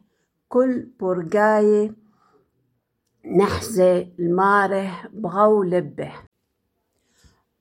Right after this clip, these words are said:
أو درقيغة له دخيوثة،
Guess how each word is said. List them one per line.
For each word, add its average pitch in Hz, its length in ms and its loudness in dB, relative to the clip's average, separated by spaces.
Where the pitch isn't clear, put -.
أو 247 260 4
درقيغة 190 1040 0
له 208 340 2
دخيوثة، 202 1080 -2